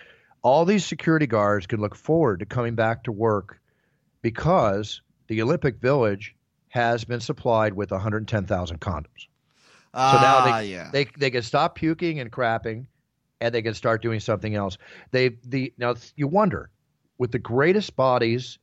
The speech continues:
Speaker 1: in the world and some of the most attractive people in the world, as everybody's attractive in their own right,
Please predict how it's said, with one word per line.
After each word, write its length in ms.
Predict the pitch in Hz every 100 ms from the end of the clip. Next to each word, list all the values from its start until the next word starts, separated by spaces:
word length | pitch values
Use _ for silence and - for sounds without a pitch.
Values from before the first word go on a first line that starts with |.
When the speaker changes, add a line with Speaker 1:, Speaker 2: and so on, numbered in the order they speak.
| -
Speaker 1:
in 80 |
the 80 | 107
world 480 | 95 104 92 76 73 _ _ _ _
and 160 | 117 98
some 220 | 120 113
of 40 |
the 60 | 110
most 300 | 110 104 - _ _
attractive 600 | 110 - 147 139 156 117
people 300 | - - 98
in 80 | 95
the 60 | 92
world, 320 | 92 90 87
as 140 | 98 90
everybody's 440 | 113 113 104 90
attractive 440 | 92 - 95 87 87
in 100 | 85
their 120 | 87
own 100 | 82
right, 320 | 95 90 87